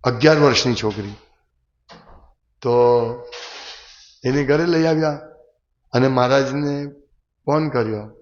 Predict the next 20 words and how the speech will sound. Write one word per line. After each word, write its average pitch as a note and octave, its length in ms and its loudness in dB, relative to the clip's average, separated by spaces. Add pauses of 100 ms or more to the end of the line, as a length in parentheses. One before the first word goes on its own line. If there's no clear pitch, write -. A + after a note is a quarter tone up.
(440)
કે B2+ 100 -2
આ A#2+ 120 4
રીતે B2 280 -2
આવું A#2+ 220 0
થયું C#3+ 300 4
છે, G2 260 -4 (480)
તો C3 80 0
કે C3 100 -6
"હું B2 200 0
આવું G#2+ 200 -2
છું." G#2+ 320 -16 (1040)
પછી C3 240 0
જાય A#2+ 240 0
છે. A#2+ 280 -8 (720)
મહારાજ C3+ 240 -2
એક C#3+ 140 -4
સુંદર C#3 680 -4 (840)
શ્રીમતી C3 340 -6
રાધારાણીનો C3 500 0
ફોટો C#3+ 480 -2